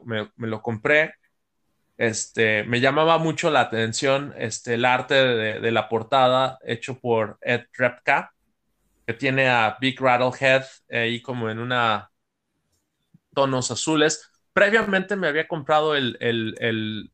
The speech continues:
Peace Sells and Who's Buying, que es, es rojo, ¿no? Como que los, los, lo, la paleta de colores es así como rojo y amarillo.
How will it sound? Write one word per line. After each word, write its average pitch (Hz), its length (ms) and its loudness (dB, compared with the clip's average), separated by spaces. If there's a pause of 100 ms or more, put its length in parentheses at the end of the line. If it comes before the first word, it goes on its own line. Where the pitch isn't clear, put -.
(120)
Peace 151 220 -4
Sells 147 560 2
and 113 220 -4
Who's 131 200 -4
Buying, 131 320 0
que 139 100 0
es, 131 300 -2
es 123 320 -4
rojo, 127 600 0 (180)
¿no? 127 340 -2
Como 117 200 -8
que 113 220 -4 (280)
los, 123 260 0
los, - 480 -2
lo, 117 280 -2
la 117 520 -4
paleta 123 420 2
de 123 140 2
colores 123 400 2
es 123 120 -6
así 123 160 -8
como 131 220 -2
rojo 123 420 0
y 120 80 4
amarillo. 120 500 0